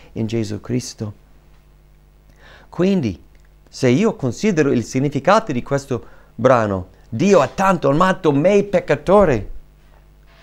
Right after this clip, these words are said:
che ha dato il suo figlio affinché io non perisca. Oh Signore, quanto è grande il mio peccato e quanto è grande il perdono.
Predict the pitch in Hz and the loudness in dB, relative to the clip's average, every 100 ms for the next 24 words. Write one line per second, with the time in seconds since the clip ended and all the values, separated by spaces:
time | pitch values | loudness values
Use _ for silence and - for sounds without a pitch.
0 | - _ _ _ - - _ - - 160 | -20 _ _ _ -20 -20 _ -20 -2 2
1 | 143 123 170 196 - 143 - 180 135 - | 4 2 0 -2 -4 -6 -2 -2 -2 -2
2 | 220 196 160 - 175 180 151 143 165 214 | 0 4 4 2 -2 -2 0 0 0 2
3 | 147 160 160 147 135 233 214 - 175 120 | 4 2 2 0 2 2 0 -2 -4 -4
4 | - _ _ _ _ _ _ - - - | -6 _ _ _ _ _ _ -20 -20 -20
5 | - - - _ _ _ _ - 120 - | -20 -20 -20 _ _ _ _ -8 -6 -6
6 | 101 127 113 - - 139 135 - 95 - | -4 0 0 -4 -6 -6 -6 -10 -10 -2
7 | 170 147 120 113 156 135 120 - 160 156 | 0 0 -2 -4 -4 -4 -8 -4 -2 -2
8 | 143 127 - 151 147 123 101 151 185 160 | -4 -6 -2 -2 -2 -8 -2 2 2 0
9 | 131 123 - 113 107 160 240 262 175 - | -2 -4 -6 -8 0 4 6 6 4 -4